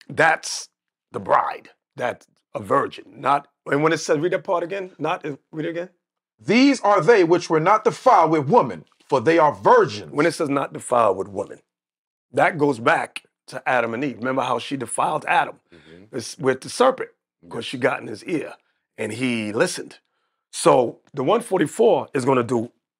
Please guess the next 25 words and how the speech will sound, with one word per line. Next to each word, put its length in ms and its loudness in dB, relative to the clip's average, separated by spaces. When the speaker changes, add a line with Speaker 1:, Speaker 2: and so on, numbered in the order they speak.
Speaker 1:
what, 240 0
if 140 -2
God 240 4
says 300 4
A, 320 2
we 180 0
gonna 220 6
do 200 -2
A. 280 -2
If 120 0
my 160 4
wife 280 2
says 220 2
B, 300 2
eh, 280 4
hold 220 4
the 40 -4
brakes. 440 2
I'm 220 2
not, 140 0
uh-uh. 320 2
We 180 -10
gonna 220 2
do 140 2
this. 360 0